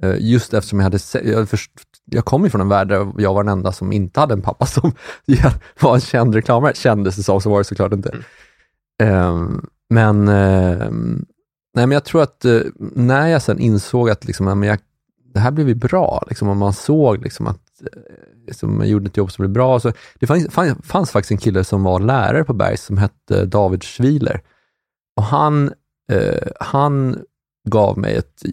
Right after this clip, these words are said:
Speaker 1: frilansjobb för, för Propellerhead Reason. Jag vet inte om ni känner till det. Ett svenskt musikföretag, skithäftiga.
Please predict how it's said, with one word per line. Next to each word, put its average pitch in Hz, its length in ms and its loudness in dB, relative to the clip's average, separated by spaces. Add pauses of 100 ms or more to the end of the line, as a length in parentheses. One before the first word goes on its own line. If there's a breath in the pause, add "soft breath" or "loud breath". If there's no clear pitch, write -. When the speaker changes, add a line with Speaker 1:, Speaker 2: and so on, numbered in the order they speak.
(160)
Speaker 1:
frilansjobb 107 920 0
för, 95 560 -2
för 98 380 -2
Propellerhead 104 760 -2
Reason. 139 480 -4
Jag 107 60 -4
vet 104 100 -2
inte 98 100 0
om 101 80 0
ni 101 80 0
känner 104 180 -2
till 110 180 -2
det. 101 180 0
Ett - 140 -4 (280)
svenskt 117 400 -2
musikföretag, 107 760 -2
skithäftiga. 101 480 -2